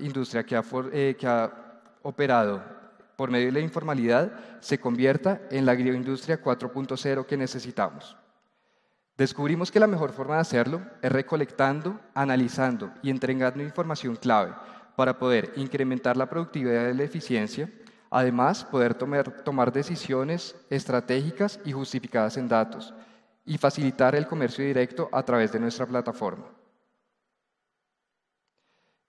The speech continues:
Esta plataforma ya está lista para usarse y la podemos licenciar a agremiaciones, O N Gs, organizaciones multilaterales o instituciones financieras,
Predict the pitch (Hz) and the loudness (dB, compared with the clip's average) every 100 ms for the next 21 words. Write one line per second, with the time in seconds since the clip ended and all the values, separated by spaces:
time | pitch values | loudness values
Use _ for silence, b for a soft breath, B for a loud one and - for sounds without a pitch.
0 | _ 143 - 190 196 190 143 131 127 135 | _ 2 2 4 2 2 0 0 0 0
1 | 135 147 160 160 - 160 156 131 - 113 | 2 2 4 0 -2 0 0 0 2 2
2 | 110 - - - - b b _ 131 135 | 2 -8 -16 -20 -20 b b _ 2 2
3 | 135 127 135 151 170 156 139 110 - - | 2 0 0 -2 -2 -2 2 2 2 -4
4 | - 123 127 123 117 - 143 156 214 - | 0 2 2 -2 -2 -2 -2 -2 -4 -6
5 | - - 135 135 147 139 123 - - B | -12 -2 0 0 0 0 0 -2 -14 B
6 | B B - 143 139 143 151 139 139 151 | B B -4 -2 0 -2 -4 -2 -2 -2
7 | 160 180 175 165 139 127 143 170 - 139 | -4 0 2 2 4 4 4 0 -4 -4
8 | 131 143 135 127 123 117 127 139 131 123 | -4 -6 -6 -4 -4 -4 -2 -4 -2 0
9 | 104 87 | 2 0